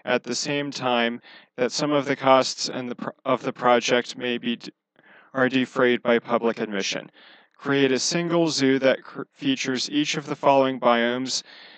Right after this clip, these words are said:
and ensure that you have at least one animal in each exhibit. Alpine, boreal forest, desert, savanna, scrub, temperate forest, tropical rainforest, tundra, and wetlands.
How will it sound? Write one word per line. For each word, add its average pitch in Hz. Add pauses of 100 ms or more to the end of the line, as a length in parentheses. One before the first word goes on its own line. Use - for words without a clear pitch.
(200)
and 127
ensure 135 (240)
that -
you 127
have 123
at 123
least 135
one 139
animal 123
in 113
each 120
exhibit. 104 (680)
Alpine, 139 (280)
boreal 135
forest, 135 (340)
desert, 123 (260)
savanna, 117
scrub, 139 (400)
temperate 156
forest, 123 (840)
tropical 143
rainforest, 120
tundra, 120
and 110
wetlands. 71